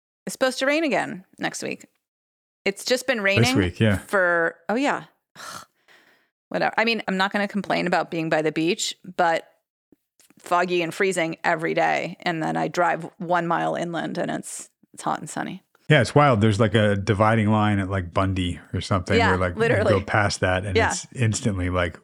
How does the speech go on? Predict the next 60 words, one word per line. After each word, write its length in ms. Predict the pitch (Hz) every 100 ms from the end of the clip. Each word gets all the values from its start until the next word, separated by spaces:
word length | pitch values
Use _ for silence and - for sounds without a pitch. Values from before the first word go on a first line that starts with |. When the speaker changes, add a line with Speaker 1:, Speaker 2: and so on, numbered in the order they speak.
| -
Speaker 2:
whoa, 300 | 151 151 104
overcast 680 | 107 139 110 - 95 90 -
and, 200 | 104 95
and 140 | 107 104
crazy. 480 | 113 113 101 98 -
Yeah. 80 | 123
Speaker 1:
Literally. 420 | 190 180 165 147
When 160 | 180 180
I 60 |
get 80 | 175
Speaker 2:
And 80 | 180
Speaker 1:
to 60 | 208
my 80 |
Speaker 2:
actually 120 | 185 131
Speaker 1:
office, 60 |
Speaker 2:
very 160 | 180 170
Speaker 1:
it's 60 | 127
Speaker 2:
nice 260 | 131 -
Speaker 1:
sunny. 120 | - 104
Speaker 2:
and 80 |
pleasant. 380 | - 131 101 85 - _ _ _ _ _ _
Speaker 1:
No, 120 | 214 220
it's, 380 | - - - -
it's 220 | 175 -
great 400 | 196 196 185 - _
for 120 | -
you. 320 | 165 160 160 -
And 400 | - 170 165 165 - - - - _ _ _ -
it's, 520 | 165 - - - - _ _ _ _ _ _
like, 120 | 165 165
the 80 |
last 260 | 185 165 -
two 120 | 208
days 240 | 190 190 202
in 60 |
a 40 | 208
row, 100 | 202
I 140 | 196
go, 140 | 190 208
I 140 | 165
went 180 | 220 202
hiking 340 | 214 202 202 180
and 80 |
I 60 | 175
was 100 | 165
like, 120 | 156
"Fuck 260 | - 247 -
it. 140 | 165 165
I 60 | 170
just 140 | - -
have 160 | 180
to 80 | -
go. 240 | 185 254
It's 140 | 151 -
freezing. 380 | 247 285 - - - -
I 40 |
have 80 | 160
to 80 | 180
go 120 | 208
anyway." 340 | 269 175 156